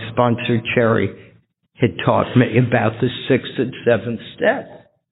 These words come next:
He said, "See, Harvey, this cancer here? You ask God, 'Remove it, remove it.' But then you say, 'God, see this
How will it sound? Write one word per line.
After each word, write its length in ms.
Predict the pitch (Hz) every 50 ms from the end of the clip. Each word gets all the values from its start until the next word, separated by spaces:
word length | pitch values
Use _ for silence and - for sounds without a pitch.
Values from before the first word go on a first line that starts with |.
| _ _ _ _ _ _ _ _ _ _ _ _ _ _ _ _ _ _ _ _ _ _ _ _ _ _ _ _ _ _ _ _
He 200 | - 147 120 - -
said, 380 | 147 127 110 104 - - - - - - _ _ - - - - - - - - - - - - - - - _ _ _ _ _ _ _ _ _ _ - -
"See, 180 | - 214 226 220
Harvey, 400 | 196 220 208 208 208 180 196 202
this 180 | 190 208 214 208 - - -
cancer 440 | 240 202 208 202 - - 220 208 196
here? 600 | 226 240 233 220 226 254 277 285 277 - - - - - - _ - - _ _ _ - - _ _ -
You 80 | 143 180
ask 320 | 180 175 202 202 202 -
God, 320 | 208 202 190 185 185 175 170
'Remove 500 | 202 214 202 220 262 277 262 233 170 170
it, 180 | 165 - -
remove 500 | 180 190 196 190 214 247 262 240 214 139
it.' 200 | 123 - - - - - _ _ _ _ _ -
But 200 | 156 147 - 156
then 180 | 190 190 185
you 180 | 180 180 - -
say, 260 | - 190 175 165 165 -
'God, 420 | 214 214 214 226 240 220 - -
see 140 | - 220 196
this 240 | 175 190 220 247